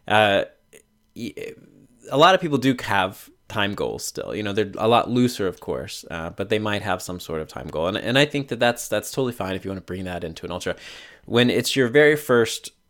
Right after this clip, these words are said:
race, if you're new to a fifty K or a fifty miler, um, or if you're new to even a course, then, you know, just, it becomes more, much more about finishing the race than, than anything else. Uh, whereas if you,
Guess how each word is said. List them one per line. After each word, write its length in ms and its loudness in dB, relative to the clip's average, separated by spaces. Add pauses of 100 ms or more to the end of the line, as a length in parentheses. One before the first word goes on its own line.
(240)
race, 320 4
if 60 -10
you're 120 0
new 300 4
to 180 -2
a 60 -2
fifty 260 -2
K 260 0
or 80 2
a 40 -6
fifty 280 -10
miler, 480 -2 (500)
um, 420 -6
or 160 -4
if 100 -8
you're 180 0
new 180 0
to 140 -4
even 200 0
a 40 -4
course, 340 2
then, 340 0
you 100 -8
know, 100 -2
just, 300 -8 (220)
it 180 -6
becomes 540 -4
more, 280 -4
much 280 0
more 160 0
about 280 -2
finishing 520 -8
the 80 -12
race 320 -8
than, 340 -8
than 160 -8
anything 300 -14
else. 280 -10 (560)
Uh, 340 -8 (100)
whereas 400 -2
if 120 -10
you, 440 -4